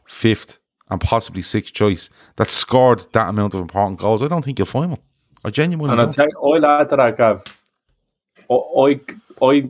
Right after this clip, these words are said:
Speaker 2: honestly believe there's not a, another player in the squad would have scored that second goal against Barca.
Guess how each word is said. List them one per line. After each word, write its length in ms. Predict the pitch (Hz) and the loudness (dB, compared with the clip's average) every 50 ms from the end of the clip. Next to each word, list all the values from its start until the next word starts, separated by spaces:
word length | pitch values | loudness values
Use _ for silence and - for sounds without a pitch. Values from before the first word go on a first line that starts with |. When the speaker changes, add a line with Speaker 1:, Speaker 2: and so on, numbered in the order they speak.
| - | -2
Speaker 2:
honestly 400 | - 131 131 131 113 - - 120 | 0 0 0 0 -2 -2 -2 -2
believe 480 | 107 107 110 110 113 110 110 107 104 - | 0 2 2 4 4 4 4 2 2 0
there's 160 | - 110 101 | -4 -6 -4
not 420 | 107 110 123 139 - 120 - - _ | -2 0 0 2 0 0 -4 -6 _
a, 120 | - 127 | -10 -6
another 600 | 117 113 117 117 127 123 - _ - - 123 110 113 | -4 -2 2 2 2 2 0 _ 0 2 2 2 2
player 280 | - 113 110 113 110 | 2 2 4 4 4
in 100 | 107 104 | 2 2
the 80 | 104 101 | 0 -2
squad 340 | - - - 110 107 107 101 | -4 -2 0 2 4 4 2
would 140 | 98 107 104 | 0 0 -2
have 80 | 98 | -2
scored 280 | - - 104 101 101 101 | -2 0 0 2 2 2
that 140 | 107 98 - | -2 -2 -2
second 260 | - 104 95 - 101 | -2 -4 -4 -2 0
goal 200 | 101 98 98 95 | 2 2 2 2
against 260 | 95 95 92 90 - | 0 -4 -6 -6 -4
Barca. 260 | - 101 98 95 95 | -4 -4 -4 -4 -6